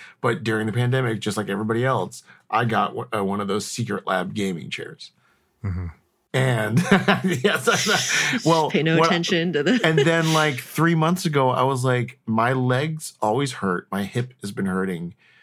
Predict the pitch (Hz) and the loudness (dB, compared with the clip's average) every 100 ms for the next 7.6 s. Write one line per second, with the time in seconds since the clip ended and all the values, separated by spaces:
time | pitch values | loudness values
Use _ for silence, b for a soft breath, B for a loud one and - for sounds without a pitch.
0 | b b b 139 143 156 156 151 147 147 | b b b 0 2 2 2 0 0 0
1 | 147 123 - _ _ _ - 427 415 - | -2 -6 -14 _ _ _ -4 -2 0 0
2 | 370 330 175 185 - 208 147 117 110 127 | 0 2 2 0 0 0 0 0 2 2
3 | 151 - 147 160 - 85 78 87 101 135 | 2 0 0 0 -2 -6 -6 -6 0 0
4 | - - - 87 - 95 85 92 95 95 | 0 0 0 -2 -4 -8 -6 -6 -4 -6
5 | B B 185 170 - 175 180 175 180 226 | B B 2 2 2 2 2 2 0 0
6 | 302 277 170 185 147 147 123 147 143 110 | 2 0 2 2 2 2 2 2 2 0
7 | 104 92 107 120 123 | -2 -2 0 0 0